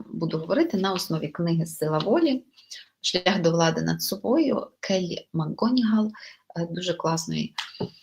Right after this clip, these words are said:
науковиці-викладачки, яка, е, фактично ця книга є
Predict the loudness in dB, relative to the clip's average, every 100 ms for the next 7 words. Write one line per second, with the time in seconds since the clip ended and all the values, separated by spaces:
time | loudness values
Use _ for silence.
0 | -16 -16 _ _ -20 _ 6 8 10 8
1 | 6 2 -2 4 6 8 8 4 2 2
2 | 2 4 4 6 4 4 0 -2 2 0
3 | 2 2 2 0 0 6 6 6 2 0
4 | -2 0